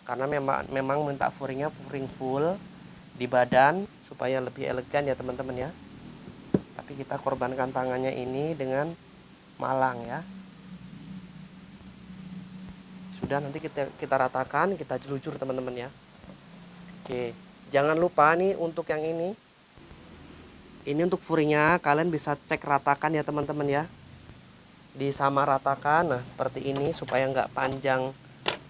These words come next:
panjangnya balap-balapan, ya. Nah, ini kan seperti ini.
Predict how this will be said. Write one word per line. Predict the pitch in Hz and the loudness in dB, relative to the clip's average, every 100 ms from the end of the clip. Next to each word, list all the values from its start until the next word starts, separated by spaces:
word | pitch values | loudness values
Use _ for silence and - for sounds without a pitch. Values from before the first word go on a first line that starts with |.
| - | -10
panjangnya | - 123 127 127 143 | -6 -2 0 2 2
balap-balapan, | 131 127 127 123 127 - 135 | 2 0 0 0 -2 -2 0
ya. | 139 156 | 0 0
Nah, | 190 - - - 120 | 0 0 2 0 -4
ini | 135 | -4
kan | 151 170 | -6 -6
seperti | - 143 - 135 | -6 -8 -4 -2
ini. | 143 | 0